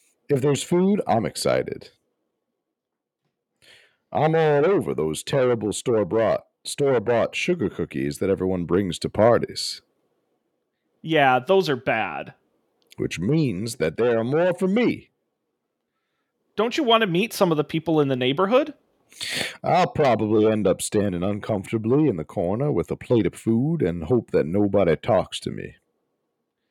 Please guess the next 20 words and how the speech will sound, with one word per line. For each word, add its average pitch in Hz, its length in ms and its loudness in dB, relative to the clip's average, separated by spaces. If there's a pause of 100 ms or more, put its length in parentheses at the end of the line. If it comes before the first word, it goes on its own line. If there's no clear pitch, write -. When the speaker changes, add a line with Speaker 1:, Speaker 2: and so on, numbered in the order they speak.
(320)
Speaker 2:
Dad, 156 540 2 (120)
you're 240 240 -2
a 165 120 0
beautiful 170 500 -4
work 143 220 -2
in 127 80 -4
progress. 113 640 -4
We 214 120 -2
will 170 160 -2
get 185 200 0
that 135 200 2
butterfly 160 480 2
to 123 180 -6
emerge 127 360 -4
from 127 160 -8
the 127 80 -2
cocoon. 117 580 -8 (840)
The 160 80 0
social 196 360 2
butterfly. 57 580 -10